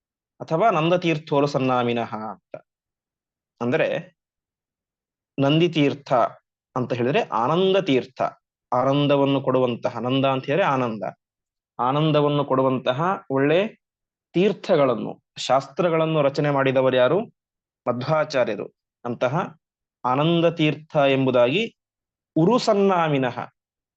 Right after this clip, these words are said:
ಅಂದರೆ ಅವರ ಹೆಸರು ಸುಮ್ಮನೆ ಯಾವುದೋ ಸಾಮಾನ್ಯ ಹೆಸರಲ್ಲ.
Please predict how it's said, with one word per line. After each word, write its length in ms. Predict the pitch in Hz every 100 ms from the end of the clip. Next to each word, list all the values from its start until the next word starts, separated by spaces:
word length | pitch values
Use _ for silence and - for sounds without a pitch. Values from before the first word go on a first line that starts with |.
| _
ಅಂದರೆ 340 | 123 143 165
ಅವರ 180 | 139 131
ಹೆಸರು 320 | 131 120 160
ಸುಮ್ಮನೆ 400 | 156 143 151 151
ಯಾವುದೋ 220 | 139 131 139
ಸಾಮಾನ್ಯ 480 | 123 120 147 175
ಹೆಸರಲ್ಲ. 420 | 151 - 139 131